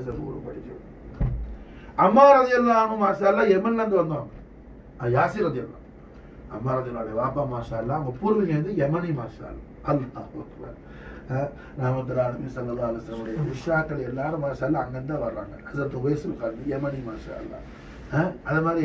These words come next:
என்ன யாசிர் ரலியல்லாஹு அன்ஹு பூர்வீகம் எது மாஷா அல்லாஹ்? யமன்காரங்க அவங்க. யமன்ல இருந்து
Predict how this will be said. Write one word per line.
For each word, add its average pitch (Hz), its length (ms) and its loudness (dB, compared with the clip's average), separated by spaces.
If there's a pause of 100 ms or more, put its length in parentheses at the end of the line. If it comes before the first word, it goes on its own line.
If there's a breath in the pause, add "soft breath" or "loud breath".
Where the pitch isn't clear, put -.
என்ன 143 120 -2 (680 loud breath)
யாசிர் 220 360 8
ரலியல்லாஹு 190 380 8
அன்ஹு 175 160 0 (240)
பூர்வீகம் 233 400 6
எது 196 180 4
மாஷா 170 300 2
அல்லாஹ்? 190 220 6 (500 loud breath)
யமன்காரங்க 151 800 0
அவங்க. - 200 -14 (220)
யமன்ல 175 360 0
இருந்து 175 160 2